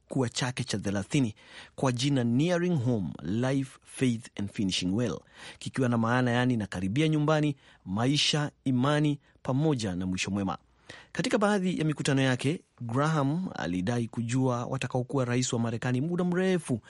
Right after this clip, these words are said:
hata kabla hawajachaguliwa. Billy Graham anasemekana kuwa alikuwa rafiki wa karibu wa Rais Dwight S-, Enso-, En-, Eisenhower, Lyndon Johnson, Richard Nixon, na Ronald Reagan pamoja na familia ya Bush.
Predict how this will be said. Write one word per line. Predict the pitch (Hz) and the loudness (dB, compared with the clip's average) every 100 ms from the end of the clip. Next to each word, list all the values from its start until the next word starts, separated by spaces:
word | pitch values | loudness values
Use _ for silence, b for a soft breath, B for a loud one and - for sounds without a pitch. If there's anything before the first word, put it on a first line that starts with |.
| B B | B B
hata | 131 127 | -4 -2
kabla | 131 123 113 107 | 0 0 0 -2
hawajachaguliwa. | 104 92 95 95 92 98 85 - _ B B B B B | -2 -2 -4 -2 -2 0 -2 -6 _ B B B B B
Billy | 120 247 294 | 0 2 2
Graham | 151 165 139 135 196 | 4 4 4 2 2
anasemekana | 143 131 139 135 143 | 0 0 0 0 0
kuwa | 131 139 131 - | 0 0 -2 0
alikuwa | 120 - 135 | -4 -2 -4
rafiki | 131 143 131 | -4 -4 -2
wa | |
karibu | 117 117 131 117 120 104 | -2 0 0 -2 -2 -2
wa | 98 | -2
Rais | 110 110 117 | -2 -2 -2
Dwight | 117 131 120 _ | 0 0 -2 _
S-, | 131 131 - 135 - | -4 -4 -2 -4 0
Enso-, | 139 139 - 143 | 0 2 0 0
En-, | 147 143 139 - _ - | 0 2 0 -6 _ -2
Eisenhower, | 156 156 - 143 151 165 _ _ B B B B - | 0 2 2 0 0 -6 _ _ B B B B -6
Lyndon | 107 147 147 143 | 0 2 4 2
Johnson, | 131 147 143 156 151 - 117 | 2 0 2 -2 -4 -4 -4
Richard | 143 151 135 | -2 0 0
Nixon, | 151 - 143 143 _ _ - | -2 -2 -2 -2 _ _ -2
na | 131 | 2
Ronald | 127 127 113 110 | 2 2 0 0
Reagan | 139 127 113 110 _ | 0 0 -2 -4 _
pamoja | 123 127 123 | 0 0 0
na | 113 | -2
familia | 110 107 110 117 104 | -2 -2 0 0 -2
ya | 98 | -4
Bush. | 95 110 - - - | -2 -2 -2 -4 -6